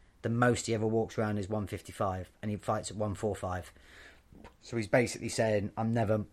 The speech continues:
ten pounds more than, than the size of the weight." One four five, you could easily get guy that, guys that would be blowing up to, like, probably one six five, one seventy on fight night. But I just thought that was interesting, and, um, when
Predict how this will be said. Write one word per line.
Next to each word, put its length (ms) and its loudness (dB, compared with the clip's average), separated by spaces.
ten 220 0
pounds 300 0
more 320 0
than, 280 -4
than 180 -4
the 60 -12
size 280 2
of 60 -8
the 100 -2
weight." 360 0
One 220 6
four 200 4
five, 520 2
you 140 -2
could 180 -2
easily 320 0
get 280 -6
guy 280 -2
that, 300 -12
guys 300 -2
that 100 -8
would 120 -10
be 80 -6
blowing 320 -2
up 140 -6
to, 120 -8
like, 160 -2
probably 220 0
one 160 0
six 220 -8
five, 240 -2
one 140 -2
seventy 400 -2
on 80 -10
fight 260 -2
night. 200 -2
But 220 -8
I 40 -6
just 140 -2
thought 160 6
that 140 4
was 120 0
interesting, 640 0
and, 160 0
um, 400 0
when 420 2